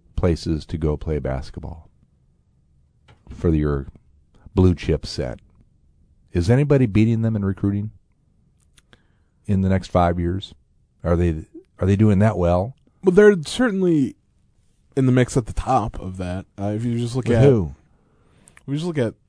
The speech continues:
Speaker 2: incoming classes
Speaker 1: Okay.
Speaker 2: for twenty twenty-two. Um, I believe Ohio State and Michigan were ranked higher.
Speaker 1: Okay.
Speaker 2: But it's all, uh, they're, I mean, we're talking about a matter of degrees, you know, with those,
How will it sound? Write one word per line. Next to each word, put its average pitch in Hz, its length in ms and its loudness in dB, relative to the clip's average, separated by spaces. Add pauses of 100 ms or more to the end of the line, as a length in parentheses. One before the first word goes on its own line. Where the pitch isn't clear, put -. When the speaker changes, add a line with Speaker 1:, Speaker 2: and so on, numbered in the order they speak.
(160)
Speaker 2:
incoming 110 520 -4
classes 101 600 -6
Speaker 1:
Okay. 107 220 0
Speaker 2:
for 98 180 -2 (200)
twenty 104 220 -6
twenty-two. 107 500 -8 (800)
Um, 87 480 -12 (480)
I - 120 -20
believe 92 200 -12
Ohio 101 300 -8
State 92 280 -10
and 85 80 -10
Michigan 95 340 -8
were 90 120 -10
ranked 98 200 -10
higher. 113 340 -12 (440)
Speaker 1:
Okay. 101 300 0
Speaker 2:
But 123 120 2
it's 135 100 2
all, 156 140 4
uh, 120 140 0
they're, 120 260 -2 (180)
I 104 60 -8
mean, 101 340 -4 (340)
we're 113 100 -6
talking 107 220 -2
about 90 100 -4
a 87 40 -6
matter 90 220 -6
of 82 100 -10
degrees, 85 680 -14 (200)
you - 60 -18
know, 85 60 -14
with 98 80 -14
those, 90 300 -14